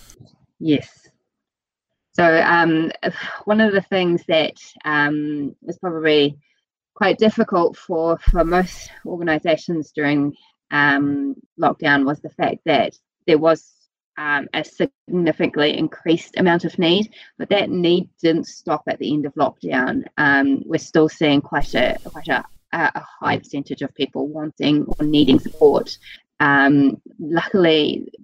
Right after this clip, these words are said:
lockdown was great in that it meant that there were a lot of workaround systems that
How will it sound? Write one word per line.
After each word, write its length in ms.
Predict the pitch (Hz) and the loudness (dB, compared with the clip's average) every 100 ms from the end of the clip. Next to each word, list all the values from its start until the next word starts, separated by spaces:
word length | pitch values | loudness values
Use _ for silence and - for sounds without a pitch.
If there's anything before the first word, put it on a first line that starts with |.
| - | -6
lockdown 480 | 185 - 190 156 156 | -4 -4 -4 -4 -2
was 360 | 147 143 - _ 175 | -2 -2 -6 _ -8
great 340 | 165 160 135 - | 0 0 0 -2
in 220 | 160 160 | -4 -2
that 300 | 156 151 - - - - | 0 0 0 -6 -20 -8
it 240 | 170 - | -6 -4
meant 300 | 170 151 143 | -2 0 0
that 180 | - - | -4 -6
there 80 | 160 | 0
were 120 | 156 | 2
a 100 | 151 | 4
lot 200 | 156 156 | 4 2
of 100 | 151 - | -2 0
workaround 540 | 165 - 175 170 175 | -2 -2 -2 0 0
systems 540 | - 180 - 220 226 - | -4 -8 -2 -2 -2 -4
that 220 | 180 160 | -4 -4